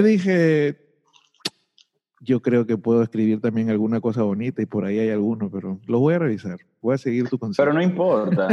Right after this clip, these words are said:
Speaker 1: o sea,
Speaker 2: <laughs>
Speaker 1: realmente, eh, o sea, todos tenemos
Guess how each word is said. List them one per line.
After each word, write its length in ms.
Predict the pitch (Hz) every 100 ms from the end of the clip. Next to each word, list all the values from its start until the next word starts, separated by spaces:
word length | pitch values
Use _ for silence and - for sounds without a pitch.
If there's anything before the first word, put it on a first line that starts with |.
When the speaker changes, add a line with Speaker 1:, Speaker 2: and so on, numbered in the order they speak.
| 90
Speaker 1:
o 60 | 190
sea, 260 | 120 107 90
Speaker 2:
<laughs> 60 | -
Speaker 1:
realmente, 500 | 127 143 151 143 - - - - -
eh, 540 | 117 113 110 104 92 - - - - _ _ _ _ _ _ _ _ _ - - _ _ _ _ _ _ _ _ _ _ _ -
o 80 | -
sea, 480 | - 104 87 - - - - _ -
todos 720 | 139 131 117 - - - - _ _ -
tenemos 600 | 107 107 113 113 -